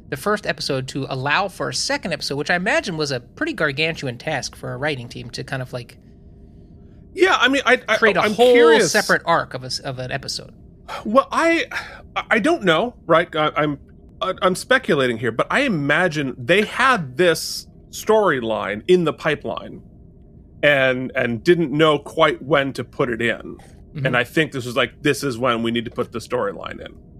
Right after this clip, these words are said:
Speaker 1: Yeah.
Speaker 2: Um, I, I can't imagine they would just wing this, 'cause this was a giant episode.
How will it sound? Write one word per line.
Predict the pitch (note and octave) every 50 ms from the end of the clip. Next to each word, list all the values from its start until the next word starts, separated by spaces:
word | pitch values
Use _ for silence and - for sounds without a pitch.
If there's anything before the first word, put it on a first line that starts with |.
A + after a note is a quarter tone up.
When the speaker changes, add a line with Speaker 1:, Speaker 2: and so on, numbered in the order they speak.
| - - -
Speaker 1:
Yeah. | C#3+ D3+ C3+ - - - - - - - -
Speaker 2:
Um, | - B2 A#2 - - G#2+ G#2 - - - - - - - - - - - - - - -
I, | D3 - -
I | D3+ -
can't | - - C4+ C4 F3+
imagine | A3 G3+ E3+ D#3 D3+ D#3 D#3 D#3+ D3+ B2+ C#3 B2+ A#2+ B2 B2+ - - - - - -
they | C#3 C#3+
would | D3+ C#3+ C#3+ B2+
just | C#3+ A#2
wing | A2 A2 G#2+ A2+ B2+ D3 C#3+ C3+ B2+ B2+ A2+ G2+
this, | G#2 B2+ A#2+ - - - -
'cause | - B2+ A#2
this | G#2+ C#3 C3 -
was | C3+ C3 A#2 B2
a | A#2+ A2+
giant | A2 - C#3+ B2 A#2 A2 A2 C3+ D3+ C3 - - C3+ B2 B2 -
episode. | A#2+ B2 - - A2+ - - G#2+ G#2+ A2 A2+ -